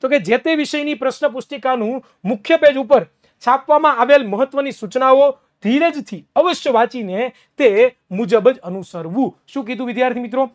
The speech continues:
કે તમારું જે પ્રશ્નપત્ર હશે એની પર થોડીક સૂચનાઓ લખી છે.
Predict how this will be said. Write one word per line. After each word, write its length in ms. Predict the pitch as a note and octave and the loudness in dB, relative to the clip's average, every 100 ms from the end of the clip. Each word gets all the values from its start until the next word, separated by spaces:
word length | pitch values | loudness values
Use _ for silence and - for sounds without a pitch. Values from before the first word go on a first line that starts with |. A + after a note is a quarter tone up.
| _ | _
કે 80 | B3+ | -6
તમારું 320 | A#3+ A#3 C4 | -2 -2 -2
જે 60 | B3 | -4
પ્રશ્નપત્ર 580 | - A3+ - B3+ B3+ G#3+ | -8 -10 -6 -6 -4 -2
હશે 180 | G#3 - - _ | -4 -6 -18 _
એની 140 | A#3+ C4+ | -4 -2
પર 140 | C#4 | -4
થોડીક 320 | - C4 C#4 - | -2 -2 -2 -8
સૂચનાઓ 500 | - C4 C#4+ C#4 G#3+ | -10 -8 -2 2 2
લખી 300 | G#3 - E3 | 0 -6 -16
છે. 160 | - | -16